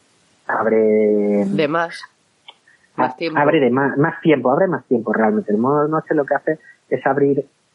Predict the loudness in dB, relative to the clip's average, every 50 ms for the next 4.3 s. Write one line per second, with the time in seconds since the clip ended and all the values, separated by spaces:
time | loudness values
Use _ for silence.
0 | _ _ _ _ -2 0 0 0 0 0 0 0 0 0 0 -2 -2 -4 -8 _
1 | -6 -4 -2 -2 0 2 2 2 2 0 0 -2 -4 -4 -2 -2 0 2 2 2
2 | 2 2 0 _ _ _ _ _ _ _ _ _ -2 0 0 0 0 0 -2 -2
3 | -2 -2 -4 -4 -6 -4 0 0 2 2 2 0 0 0 0 0 -2 -4 -8 _
4 | _ _ _ 2 2 2